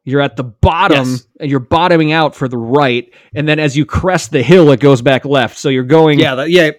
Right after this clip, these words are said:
Speaker 2: yep.
Speaker 1: you're blind cresting a hill with a slight left. So the car is getting really light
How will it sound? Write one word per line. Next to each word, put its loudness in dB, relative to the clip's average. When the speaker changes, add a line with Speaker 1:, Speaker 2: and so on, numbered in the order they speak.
Speaker 2:
yep. -6
Speaker 1:
you're 4
blind 0
cresting -4
a -2
hill -2
with -2
a -8
slight -4
left. -4
So -10
the -8
car -4
is -2
getting -4
really 4
light 0